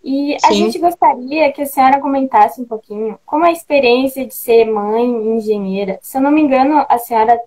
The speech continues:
Speaker 1: a sua filha nasceu quando a senhora tava estudando pro doutorado. Como que foi
Speaker 2: Não,
Speaker 1: essa
Speaker 2: foi um
Speaker 1: experiência?
Speaker 2: pouquinho antes.
Speaker 1: Um pouquinho antes,
Speaker 2: Foi
Speaker 1: né?
Speaker 2: antes.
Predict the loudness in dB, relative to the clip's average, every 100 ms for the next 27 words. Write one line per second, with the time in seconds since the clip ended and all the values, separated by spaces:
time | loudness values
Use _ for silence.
0 | _ 2 4 4 2 -6 -8 -6 -4 -6
1 | -8 -8 -6 -8 -6 -4 -4 -2 -6 -8
2 | _ -10 -10 -8 -8 -8 -8 -6 0 0
3 | -2 -10 -16 _ _ _ _ -2 -2 -2
4 | 0 2 2 2 2 2 2 2 2 4
5 | 4 2 2 -2 -6 -8 _ _ _ _
6 | _ -16 -6 -4 -2 -2 2 2 2 0
7 | -8